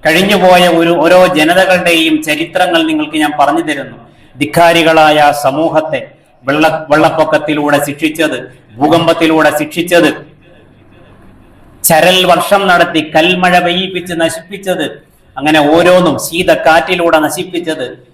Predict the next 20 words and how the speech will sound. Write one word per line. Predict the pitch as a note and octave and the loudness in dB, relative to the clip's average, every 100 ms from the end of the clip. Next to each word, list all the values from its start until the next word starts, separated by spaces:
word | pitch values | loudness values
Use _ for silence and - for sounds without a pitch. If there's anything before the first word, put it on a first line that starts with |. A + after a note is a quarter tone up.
| _ - C#3 | _ -2 0
ഓരോ | D#3+ E3+ | 2 2
ജനതയുടെയും | E3 D3+ E3+ E3+ E3 D#3 D3+ D3 C#3+ | 2 2 2 4 2 2 0 0 -4
ചരിത്രവും | C#3+ D3 E3 D#3+ E3 D#3 D3+ C#3+ | -4 -4 -4 -2 0 0 -2 -2
നാശവും | C#3 D#3+ - D#3+ D3+ C#3+ | 0 0 -2 -6 -4 -4
ഒക്കെ | C#3+ D#3 | -4 -6
നിങ്ങൾക്ക് | D3 C#3+ C#3 C#3 C#3 A#2 - - - | -6 -4 -6 0 -2 -2 -10 -20 -4
നാം | C3 D3 C3+ | 0 0 2
പറഞ്ഞു | C3 D3+ D3+ | 2 2 0
തരുന്നു. | C#3 C#3 C3 | 0 0 -2
എന്നിട്ടും | B2+ D3+ D#3+ G3+ G#3 A3 - - _ - - | -2 -2 0 0 2 0 -2 -16 _ -20 -8
നിങ്ങൾ | C3 D3 C#3+ | -4 0 0
ഇഷ്ടപ്പെടുന്നത്, | C#3+ - F3 D#3+ D#3 D3 C#3+ C#3 B2+ B2 - | 0 -2 0 0 2 2 2 2 -2 -6 -8
കൊതിക്കുന്നത് | D3 D#3+ F#3+ - G#3 F3 E3 D#3 C3 - - - | -6 -4 -4 -2 0 2 2 2 0 -4 -14 -12
ഈ | B2+ D#3 D#3 | 0 0 0
ക്ഷണികമായ | D3 D3 D3+ D3 D3 C#3+ C#3 C3+ | -2 0 2 4 4 4 4 0
നശ്വരമായ | C3+ - D#3 D3 C#3 C#3 | -2 -2 0 2 2 0
ഈ | C#3 | 0
ലോകത്തെയാണല്ലോ. | B2+ C3+ C#3+ C#3+ C#3+ C#3 D3+ D3+ E3+ D3+ - - _ _ - C#3+ | 0 2 2 0 2 2 2 2 2 2 -2 -12 _ _ -6 -2
വത്തദറൂനൽ | G#3 G3+ F#3+ F3+ F3+ G#3 F#3+ F3+ | 2 4 4 4 4 2 2 4
ആഖിറ, | G3 G3+ G#3 G3+ D3 - | 2 0 2 2 2 -2